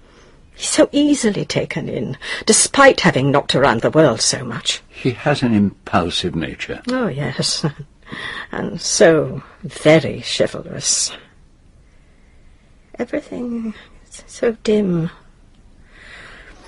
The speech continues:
Speaker 1: One's body is such a nuisance when it gets the upper hand. One is conscious of nothing else, whether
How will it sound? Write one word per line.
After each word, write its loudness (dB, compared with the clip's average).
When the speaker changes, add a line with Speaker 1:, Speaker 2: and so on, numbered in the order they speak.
Speaker 1:
One's 4
body 2
is -2
such 0
a 4
nuisance -2
when -2
it -4
gets -2
the 0
upper -2
hand. -2
One 2
is 0
conscious 2
of -2
nothing 0
else, 0
whether -2